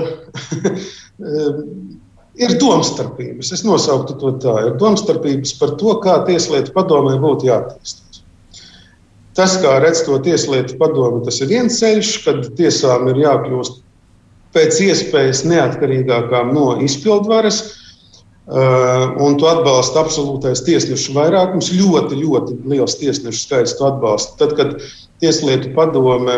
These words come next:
mm, tad, kad Tieslietu padome stratēģiju,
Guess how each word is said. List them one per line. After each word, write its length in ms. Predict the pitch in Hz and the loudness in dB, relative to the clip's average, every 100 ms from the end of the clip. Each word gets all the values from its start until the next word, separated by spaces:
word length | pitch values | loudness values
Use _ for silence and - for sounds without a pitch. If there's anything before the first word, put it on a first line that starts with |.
| 120 | -2
mm, 460 | 123 - 127 120 120 | -6 -8 -6 -4 -2
tad, 180 | 139 - | -2 -2
kad 160 | 147 | -4
Tieslietu 540 | 143 143 - 123 - - | 0 0 0 -2 -2 -2
padome 840 | 147 139 123 120 120 117 120 120 117 | -2 0 2 2 2 2 2 0 -2
stratēģiju, 800 | - 202 202 131 113 120 113 | 0 0 2 2 2 -2 -4